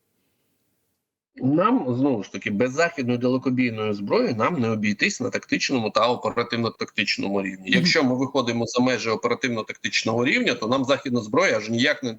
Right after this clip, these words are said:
Speaker 1: допоможе, якщо тільки ми не будемо стояти біля адміністративної межі, а, міста Москва. Ось тоді вона нам може допомогти.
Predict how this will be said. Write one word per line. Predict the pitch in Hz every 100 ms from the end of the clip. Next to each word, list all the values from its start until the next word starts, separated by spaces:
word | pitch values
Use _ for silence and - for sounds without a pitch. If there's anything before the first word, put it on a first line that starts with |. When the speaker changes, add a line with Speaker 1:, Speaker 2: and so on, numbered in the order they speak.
| -
Speaker 1:
допоможе, | 131 123 123 196 196
якщо | 123 113 - 143
тільки | 151 135 135
ми | 131
не | 127
будемо | 123 135 127
стояти | 120 123 139 185 139
біля | 113 117
адміністративної | 113 123 120 - 123 139 127 120
межі, | 117 123 120 143 220 - - - -
а, | - 117 110
міста | 117 175 - 135
Москва. | 127 - - 101 - - _ _ _ _ _ _ _ _
Ось | 131 135
тоді | 143 135 247
вона | 120 143
нам | 127
може | 107 110 104
допомогти. | 95 - 95 98 -